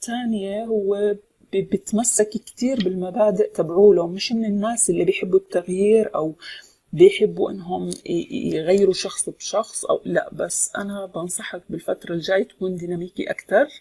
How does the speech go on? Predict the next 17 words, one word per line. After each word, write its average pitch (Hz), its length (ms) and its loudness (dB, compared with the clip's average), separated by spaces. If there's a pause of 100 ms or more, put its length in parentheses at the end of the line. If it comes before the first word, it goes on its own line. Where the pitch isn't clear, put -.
(520)
اللي 175 380 4
مش، - 460 -4 (340)
آه، 160 240 -8
تمام 180 680 -2
معك 185 360 -4
في - 120 -14
الشغل، 202 440 2
خاصة 233 580 -2
في - 100 -14
الشغل، - 440 0 (360)
في - 300 -2
أشخاص - 760 -2
مبينين 196 640 2
قدامي 202 680 -2
في 214 320 -8
بالشغل 202 580 -2
كتير، 208 840 0